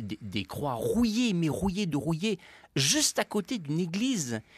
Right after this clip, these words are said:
Et tous les dimanches, on passe devant dans l'indifférence. Alors, Montre ta croix, commençons par entretenir celle d'avant mille neuf cent cinq. C'est d'autant plus impératif que, justement, euh, cet arrêt du Conseil d'État auquel vous faites allusion, si on le lit bien aussi, euh, vient rappeler que, euh,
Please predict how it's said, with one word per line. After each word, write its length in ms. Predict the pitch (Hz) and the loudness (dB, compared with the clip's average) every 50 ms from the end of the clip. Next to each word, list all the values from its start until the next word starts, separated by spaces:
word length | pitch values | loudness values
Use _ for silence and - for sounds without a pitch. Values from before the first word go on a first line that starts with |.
| - - - - - | -20 -20 -12 -6 -4
Et 100 | 160 151 | -4 -2
tous 160 | - - 254 | 0 0 0
les 120 | 240 233 170 | 2 2 2
dimanches, 480 | 156 165 175 190 240 254 233 - - | 2 2 2 2 4 2 2 2 0
on 100 | 139 127 | -2 -2
passe 300 | - - 285 285 262 185 | 0 2 4 4 4 2
devant 380 | 156 190 196 180 226 247 247 190 | 0 -2 0 0 0 0 0 -2
dans 140 | 143 143 143 | -2 0 0
l'indifférence. 680 | 143 143 139 151 - - 151 131 139 139 131 120 - - | 0 0 -2 -4 -4 -2 -2 0 0 -2 -4 -4 -6 -6
Alors, 160 | - 98 95 110 | -6 -4 -2 2
Montre 340 | 165 240 285 277 - 170 | 2 2 2 2 0 0
ta 140 | - - 107 | -2 -2 -4
croix, 380 | - - 131 170 196 240 277 - - - - - - _ | -4 -4 -2 0 0 0 0 -2 -8 -18 -20 -20 -8 _
commençons 500 | - 190 196 185 185 170 - 233 240 254 | 0 2 2 2 2 0 0 -2 -4 -4
par 380 | - - 165 170 185 190 170 - - | -4 0 2 2 2 2 0 -2 -4
entretenir 540 | 143 139 - 147 131 - 143 160 202 185 | -4 -4 -4 -4 -4 -4 -2 -2 -2 -2
celle 160 | - - 151 131 | -4 -4 -2 -2
d'avant 180 | 131 135 139 | 0 0 0
mille 100 | 135 127 | 0 0
neuf 120 | 120 113 - | 0 -2 -2
cent 100 | 147 143 | -2 -2
cinq. 220 | - - 240 247 - - - - - | -2 -2 -2 -4 -6 -10 -18 -14 -8
C'est 160 | - - 139 | -6 -2 0
d'autant 280 | 139 156 - 165 160 147 | 0 0 0 0 -2 -2
plus 180 | - - 143 | 0 -2 -2
impératif 580 | 131 117 - 117 107 117 120 - - 233 247 - | 0 0 0 0 0 0 -2 -2 -4 -4 -4 -2
que, 140 | - 127 110 | -2 -4 -4
justement, 560 | 110 113 - - - 143 170 220 233 233 - - - - - - - - - | -4 -4 -6 -4 -2 -2 0 0 0 -2 -4 -8 -16 -18 -18 -18 -12 -6 -2
euh, 420 | 110 110 113 110 107 107 107 107 | 0 2 4 4 4 2 2 0
cet 220 | - - 92 - 98 | -2 -4 -4 -4 -4
arrêt 160 | 101 110 104 | -2 -2 -4
du 80 | 101 | -4
Conseil 240 | - - 104 - 107 | -4 -6 -6 -6 -4
d'État 140 | - 120 113 | -2 -2 -2
auquel 200 | 104 - 104 92 | -2 -2 -4 -6
vous 160 | 90 92 95 | -4 -6 -6
faites 300 | 87 - - 98 95 95 | -8 -6 -6 -4 -4 -2
allusion, 560 | 95 92 87 92 90 95 120 160 208 240 247 - - - - - | -2 -4 -4 -6 -4 -2 0 2 2 0 -2 -4 -8 -18 -20 -16
si 240 | - - - - 123 | -12 -10 -8 -6 -4
on 60 | 104 | -4
le 100 | 95 101 | -4 -4
lit 160 | 98 104 107 | -4 -6 -6
bien 260 | 98 101 107 117 110 104 | -6 -4 -2 -2 -2 -2
aussi, 520 | 92 87 - - - 160 196 233 262 277 - - - - - - - - | -2 -4 -4 -2 -2 0 0 0 -2 -2 -6 -10 -20 -20 -20 -18 -10 -6
euh, 100 | 107 101 | -6 -4
vient 200 | - 117 139 135 | -2 0 0 0
rappeler 460 | 117 117 113 - - 135 160 220 233 | 0 -2 -4 -4 -2 0 0 0 0
que, 380 | 226 - - 131 127 123 120 - | -2 -4 -2 0 0 0 0 -2
euh, 260 | - 110 107 104 95 | -2 -4 -4 -4 -4